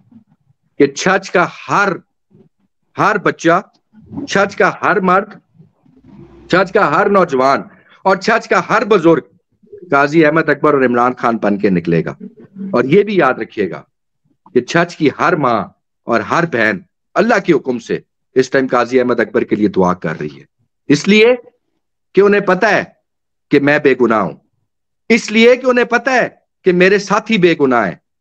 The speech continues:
इसलिए कि उन्हें पता है कि मेरे साथ जुल्म हो रहा है, मेरे साथियों के साथ जुल्म हो रहा है। हमारी माएं, हमारी बहनें हमारे लिए घरों में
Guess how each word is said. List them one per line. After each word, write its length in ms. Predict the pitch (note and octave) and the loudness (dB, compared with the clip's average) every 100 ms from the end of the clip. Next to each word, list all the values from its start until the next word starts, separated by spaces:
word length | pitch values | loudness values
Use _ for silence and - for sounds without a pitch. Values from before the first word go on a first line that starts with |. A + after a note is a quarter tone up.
| _ _ _ _ _ _ F#3+ | _ _ _ _ _ _ 0
इसलिए 320 | G#3+ A3+ B3+ | 0 2 2
कि 80 | B3 | 2
उन्हें 200 | A3 - | 0 0
पता 220 | A3 A#3+ | 0 0
है 80 | A3 | 0
कि 100 | G3 | 0
मेरे 200 | F3+ E3+ | 2 0
साथ 280 | F3 D#3 B2+ | 0 -4 0
जुल्म 240 | D#3+ E3+ | 2 4
हो 100 | C#3+ | 2
रहा 140 | C#3+ C3+ | 2 0
है, 60 | |
मेरे 180 | C3+ C#3 | 0 -2
साथियों 380 | C#3+ F3+ F#3 F3+ | -2 -4 -2 -2
के 100 | D3 | -2
साथ 180 | C3 A#2 G2+ | -2 -4 -2
जुल्म 220 | G#2 G2 | -4 -4
हो 100 | E2+ | -8
रहा 180 | D#2 C#2+ | -12 -20
है। 960 | - _ _ _ _ - _ - - - _ _ _ _ - | -20 _ _ _ _ -20 _ -20 -20 -20 _ _ _ _ 0
हमारी 320 | C3+ D#3 F#3 | 2 2 0
माएं, 300 | D3 D#3+ G#3 | 0 0 0
हमारी 340 | E3+ C#3+ C#3+ D3 | -2 0 0 0
बहनें 340 | B2+ C#3 F3 | 0 2 2
हमारे 240 | D3+ C3 C3+ | 2 2 2
लिए 160 | C#3 | 0
घरों 260 | B2+ A#2 D3 | 0 0 2
में 200 | C#3+ | 0